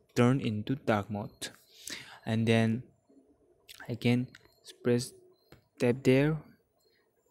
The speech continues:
and then again tap here. You can even turn into dim mode. You can see, friends.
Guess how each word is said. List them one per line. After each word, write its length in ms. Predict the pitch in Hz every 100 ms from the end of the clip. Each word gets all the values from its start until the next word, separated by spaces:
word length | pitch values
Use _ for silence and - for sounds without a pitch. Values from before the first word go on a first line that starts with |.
| -
and 220 | 123 117
then 240 | 117 117
again 480 | 117 127 135 143 - -
tap 180 | 117 -
here. 300 | - 110 113 _ _ _ _ _ _ _
You 80 | 127
can 200 | 131 123
even 420 | 127 131 160 160 - _ _ _ _ _ - -
turn 180 | 127 120
into 320 | 113 110 135
dim 380 | 123 120 117 110
mode. 180 | 104 98 - - - - _ _ _ _ _ _ _ _ _ _ _ _ _ 294 294 _ _ _ _ _ _ _ _ _
You 160 | - 113
can 80 | 110
see, 240 | - 143
friends. 540 | 151 135 151 - -